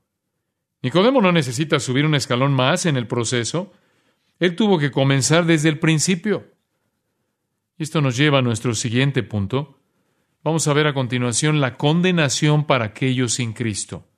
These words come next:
Observen la condenación para aquellos sin Cristo. Lanzar gritos hacia Dios en protesta es una defensa inútil, ¿no es así? La voluntad de Dios es recibir a Cristo como Señor y Salvador.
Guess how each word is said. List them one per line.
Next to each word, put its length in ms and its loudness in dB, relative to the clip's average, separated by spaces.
Observen 600 0
la 160 0
condenación 680 2
para 200 0
aquellos 340 -2
sin 160 -2
Cristo. 480 -6
Lanzar 400 2
gritos 440 0
hacia 320 2
Dios 360 0
en 100 0
protesta 500 -2
es 120 -2
una 220 2
defensa 500 -2
inútil, 580 -4
¿no 80 -2
es 100 0
así? 300 -2
La 80 0
voluntad 340 4
de 140 4
Dios 320 2
es 100 2
recibir 460 0
a 120 0
Cristo 460 -2
como 260 -2
Señor 380 0
y 60 -2
Salvador. 720 -4